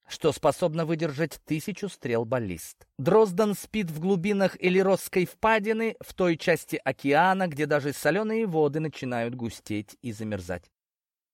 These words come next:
Согласно преданию, он очнется для великой битвы, на которой решится судьба мира. Либо Дрозден будет побежден, и победители получат великую силу, либо защитники проиграют, и мир будет повержен в хаос и разрушение.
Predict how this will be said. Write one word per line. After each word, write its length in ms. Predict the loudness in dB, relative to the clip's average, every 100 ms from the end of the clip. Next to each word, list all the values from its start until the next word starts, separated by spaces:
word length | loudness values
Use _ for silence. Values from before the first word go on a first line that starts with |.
| -2
Согласно 640 | 2 4 6 4 2 -4
преданию, 800 | 0 0 4 4 4 2 -2 -2
он 280 | 0 0 2
очнется 600 | -2 -4 -2 -2 0 -2
для 160 | 0
великой 400 | 0 0 0 0
битвы, 440 | -2 -2 -4 -2 -2
на 140 | 0
которой 420 | 0 0 0 2
решится 460 | 0 -2 -4 -6 -6
судьба 420 | -6 -6 0 0
мира. 320 | 0 0 2
Либо 340 | 4 2 2 0
Дрозден 600 | 4 4 4 2 0 0
будет 300 | -2 -2 -2
побежден, 580 | -2 -2 -2 0 0 0
и 60 |
победители 560 | -4 -4 -6 -6 -4 -2
получат 500 | 0 0 0 -6 -4
великую 460 | -2 -2 0 -2
силу, 460 | -2 -4 -2 -2 -4 _ _ _ _
либо 260 | 0 2 4
защитники 640 | 2 0 -2 -6 -6 -6
проиграют, 760 | -4 -2 -2 2 2 4 2 -4
и 60 | -6
мир 260 | -4 -4
будет 320 | -4 -6 -6
повержен 640 | -2 0 0 -2 -4 -8 -10
в 60 |
хаос 540 | -4 -2 0 -2 -6 -12
и 100 | -8
разрушение. 760 | -6 -6 -8 -8 -8 -10 -14